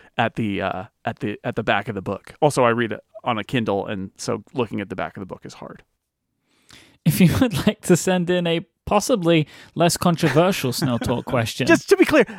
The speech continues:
Speaker 1: more, less controversial than where do you start reading a book, where the clear answer is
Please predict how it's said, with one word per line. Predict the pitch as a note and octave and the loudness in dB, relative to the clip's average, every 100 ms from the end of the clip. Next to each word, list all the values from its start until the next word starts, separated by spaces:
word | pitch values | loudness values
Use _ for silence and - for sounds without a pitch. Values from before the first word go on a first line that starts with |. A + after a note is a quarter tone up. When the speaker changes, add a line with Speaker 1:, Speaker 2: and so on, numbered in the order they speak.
| - G#3+ | -12 -4
Speaker 1:
more, | C#4 D4 - | 4 4 6
less | C4+ C#4 | 4 4
controversial | D#4 A#3+ A#3+ C4 B3+ | 4 4 4 4 6
than | G#3+ F#3+ | 4 4
where | F#3+ B3 | 4 4
do | A#3 | 2
you | G#3 | -2
start | D#3+ - F#3+ F3+ | 0 4 4 4
reading | F3+ F#3 E3+ | 0 2 2
a | |
book, | D#3 E3+ - | 4 2 4
where | E3+ | 2
the | F#3+ | 2
clear | G#3+ C4 C4+ | 0 4 4
answer | G3+ G#3 A3 F#3 E3+ | 4 2 2 2 2
is | E3+ D#3+ | 4 2